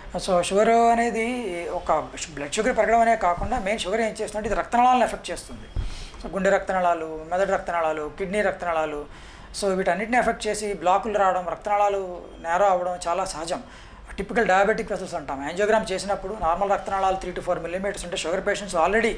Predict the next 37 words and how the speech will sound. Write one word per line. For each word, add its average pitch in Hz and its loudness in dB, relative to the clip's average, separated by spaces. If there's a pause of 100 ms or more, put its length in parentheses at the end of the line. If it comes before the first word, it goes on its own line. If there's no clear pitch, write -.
(400)
narrow 190 4
అయిపోయి 190 0
టూ 185 -6
point 185 0
five, 170 -2
three 170 -8
millimeters, 185 -8 (480)
ఫిఫ్టీ 185 -4
పర్సెంట్ 180 0
తగ్గిపోయి 190 2
ఉంటాయి. 127 -8 (600)
దాని 190 2
మూలంగా 226 6
procedure 220 2
ఏదైనా 208 2
చేద్దామన్నా 226 4
కూడా 196 -2
success - -8
rate 220 -2
తక్కువ 202 -2
ఉంటుంది. - -8 (500)
So 175 -10
sugar 190 -2
పేషెంట్స్లో 214 2
గుండె 180 -2
జబ్బులు 196 0
ఎక్కువ 196 -2
ఉంటాయి. 202 0 (500)
So 185 -6
వాళ్ళు 165 2
రెగ్యులర్గా 185 2
చెకప్ 190 -2
చేసుకుంటూ 196 0
ఉండాలి, 190 0 (300)
డాక్టర్కి 180 -2
చూపించుకుంటూ 190 -6
ఉండాలి. 180 0